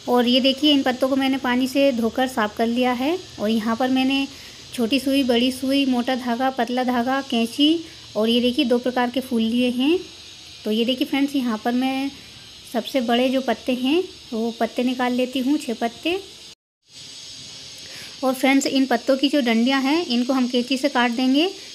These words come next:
क्योंकि जब हम मोड़ेंगे तो ये अच्छे से मुड़ जाएँ। डंडी की वजह से अच्छे से मुड़ नहीं पाएंगे। तो ये देखिए, इतने सारे पत्ते की मैंने जो डंडियाँ हैं वो काट ली हैं। तो देखिए फ्रेंड्स, तोरण बनाने के लिए हमें पत्ता लेना है और इस प्रकार से मोड़ना है। दूसरा पत्ता लेंगे,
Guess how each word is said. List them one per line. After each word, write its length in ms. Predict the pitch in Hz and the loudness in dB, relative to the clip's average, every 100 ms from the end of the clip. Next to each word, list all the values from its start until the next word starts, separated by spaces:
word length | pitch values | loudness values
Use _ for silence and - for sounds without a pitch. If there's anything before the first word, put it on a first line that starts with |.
| - | -4
क्योंकि 220 | 262 277 | 0 2
जब 160 | 285 269 | 4 2
हम 120 | 262 | 2
मोड़ेंगे 440 | 254 247 262 269 294 | 2 2 0 2 0
तो 120 | 294 | 2
ये 160 | 285 | 2
अच्छे 280 | 240 233 269 | 2 2 0
से 100 | 269 | 2
मुड़ 220 | 262 254 | 2 4
जाएँ। 280 | 262 262 311 370 - - - - - | 2 2 0 -2 -10 -20 -20 -20 -2
डंडी 240 | 226 233 254 | 2 4 4
की 100 | 277 | 4
वजह 240 | 269 269 | 4 4
से 200 | 269 294 | 4 4
अच्छे 280 | 254 247 262 | 4 0 0
से 100 | 262 | 2
मुड़ 160 | 247 262 | 2 2
नहीं 160 | 277 | 2
पाएंगे। 360 | 269 254 254 285 | 0 0 2 0
तो 100 | 285 | 2
ये 120 | 254 | 0
देखिए, 380 | 254 254 277 311 | 0 0 0 2
इतने 240 | 294 254 | 0 -2
सारे 240 | 254 247 247 | -2 0 0
पत्ते 300 | 247 233 254 | -2 -2 -2
की 120 | 254 | 0
मैंने 260 | 254 262 262 | 0 2 2
जो 120 | 254 | 2
डंडियाँ 420 | 226 220 226 247 | 2 0 0 0
हैं 100 | 240 | 0
वो 80 | 247 | 0
काट 240 | 233 214 233 | 0 -2 0
ली 120 | 240 | 0
हैं। 80 | 233 | 4
तो 100 | 311 | 4
देखिए 260 | 240 262 | 4 2
फ्रेंड्स, 260 | 294 285 285 | 2 2 2
तोरण 340 | 262 240 262 | 0 0 0
बनाने 300 | 269 262 269 | 0 0 0
के 60 | 269 | 0
लिए 100 | 285 | 0
हमें 180 | 269 269 | 2 0
पत्ता 280 | 240 233 262 | -2 0 0
लेना 280 | 269 269 | 2 2
है 180 | 269 302 | 4 4
और 240 | - 254 262 | 2 2 2
इस 100 | 254 | 0
प्रकार 320 | 254 254 254 | 0 2 2
से 260 | 254 349 427 - | 2 0 -2 -4
मोड़ना 260 | 233 240 262 | -2 2 2
है। 200 | 254 330 427 - - - - - - | 2 0 -2 -12 -20 -20 -20 -14 -2
दूसरा 300 | 240 247 269 | -2 0 0
पत्ता 260 | 262 254 269 | -2 0 2
लेंगे, 400 | 277 277 339 | 4 4 2